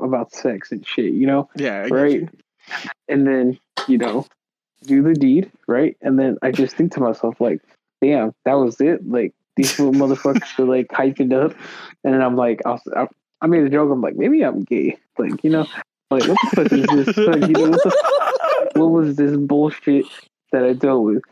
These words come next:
Speaker 1: But then, you know, later as, like, that was, that was just for that moment. But I knew I wasn't gay. It was just like, "Damn, like, am I?" It, it made me question it. But then once again, when I did it again, I was like, "Oh, okay, it was just that one time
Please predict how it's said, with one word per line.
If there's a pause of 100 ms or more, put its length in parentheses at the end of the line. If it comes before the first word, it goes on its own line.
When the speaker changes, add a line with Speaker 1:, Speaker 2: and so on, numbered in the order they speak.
(240)
Speaker 1:
But
then,
you
know,
later
as,
like, (840)
that
was,
that
was
just
for
that
moment.
But
I
knew
I
wasn't
gay. (300)
It
was
just
like,
"Damn, (100)
like, (640)
am
I?"
It, (180)
it
made
me
question
it.
But
then
once
again,
when
I
did
it
again, (340)
I
was
like,
"Oh,
okay,
it
was
just
that
one
time